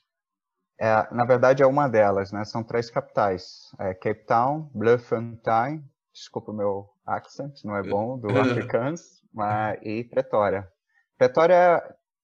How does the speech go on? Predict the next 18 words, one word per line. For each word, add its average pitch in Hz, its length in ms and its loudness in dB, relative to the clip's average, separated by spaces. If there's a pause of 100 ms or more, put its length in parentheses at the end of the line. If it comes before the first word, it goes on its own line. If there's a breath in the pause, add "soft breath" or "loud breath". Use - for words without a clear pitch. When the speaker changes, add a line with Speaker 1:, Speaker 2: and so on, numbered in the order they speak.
(140)
Speaker 1:
é 123 60 0
a 147 60 0
principal, 113 600 -2
né? 107 140 -6
Porque - 280 -8
é 110 140 0
onde 117 160 -4
o 120 40 -12
presidente 104 480 -8
mora, 110 680 -2 (420)
as 101 160 -8
embaixadas 110 680 -2
são 104 420 -10
concentradas 98 640 -8
aqui, 120 540 -8
né? 110 180 -12 (560)
Então, 107 1040 -8 (1080)
se - 280 -20